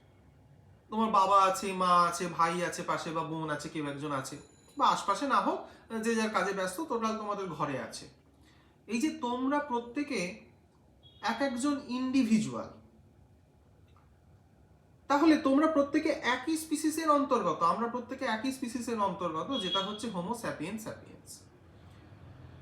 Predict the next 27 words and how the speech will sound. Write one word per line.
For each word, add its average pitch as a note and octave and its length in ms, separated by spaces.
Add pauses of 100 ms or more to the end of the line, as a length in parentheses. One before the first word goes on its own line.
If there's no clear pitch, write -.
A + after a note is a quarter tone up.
(220)
তাহলে C4+ 200
তুমি D4 160
বলতে C#4 320
পারো D4+ 240
না D#4+ 80
যে D#4 100
তোমার C#4 280
বাড়িতে A3 520 (240)
পাঁচ G#3 320
রকমের A3+ 300
স্পিসিস D#3+ 400
আছে। - 320
না, A#3+ 460 (420)
তোমার F3+ 200
বাড়িতে E3 280
এক D3+ 200
রকমেরই G3 420
স্পিসিস F3+ 400
আছে, - 460
সেটা F3 260
হচ্ছে A3 220
হোমো C#3+ 240
স্যাপিয়েন্স। C#3 580 (540)
তাদের F#3 220
ইন্ডিভিজুয়াল B3 720
পাঁচজন B2+ 480
আছে, - 260